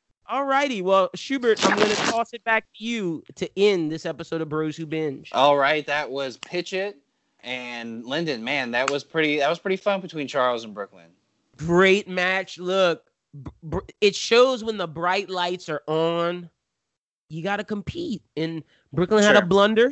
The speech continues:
Speaker 1: like, but he did a good job nonetheless. And Charles gave some great pitches. Look, the season's gonna be interesting, man. No Lapels Reddit as our next combatant. Who will he be battling? You'll find out later in the month. But
Speaker 2: And
Speaker 1: I'm
Speaker 2: the thing
Speaker 1: excited.
Speaker 2: about, the thing about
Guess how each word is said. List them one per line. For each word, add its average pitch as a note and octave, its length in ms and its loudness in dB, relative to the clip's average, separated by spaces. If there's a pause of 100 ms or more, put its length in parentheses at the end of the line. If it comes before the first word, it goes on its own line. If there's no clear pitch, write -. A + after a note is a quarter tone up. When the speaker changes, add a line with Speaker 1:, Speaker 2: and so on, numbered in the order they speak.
(200)
Speaker 1:
like, D#3+ 260 -2 (160)
but F3+ 240 0
he G#3+ 140 -4
did C#4 160 -4
a C#4 60 -6
good A#3+ 200 -4
job C4 360 4
nonetheless. B3 500 0
And G3+ 140 -10
Charles A3+ 340 2
gave A#3+ 240 -6
some A3 160 -4
great F3+ 380 2
pitches. G3+ 420 0 (300)
Look, A3 300 2 (360)
the E3+ 80 -4
season's C4 480 2
gonna C4 220 4
be B3+ 200 -2
interesting, C4+ 460 -6
man. G3 300 2
No G#3 140 6
Lapels A#3+ 520 6
Reddit B3+ 280 6
as A3+ 120 2
our G#3 100 0
next G3+ 320 -6 (140)
combatant. G#3+ 720 -2 (260)
Who C4+ 220 -8
will B3+ 140 -4
he A3+ 140 -4
be G#3+ 120 -4
battling? A3+ 480 0
You'll F#3+ 120 4
find F#3+ 320 0
out F#3 180 2
later F3+ 260 0
in F3+ 100 -4
the F3+ 60 -4
month. G#3+ 360 4 (320)
But C4 440 4 (440)
Speaker 2:
And C#3+ 100 0
Speaker 1:
I'm D#3 60 0
Speaker 2:
the D#3+ 60 0
thing G3 220 2
Speaker 1:
excited. G3+ 100 6
Speaker 2:
about, E3+ 320 4 (140)
the C3 120 -12
thing G3+ 200 -6
about E3+ 260 0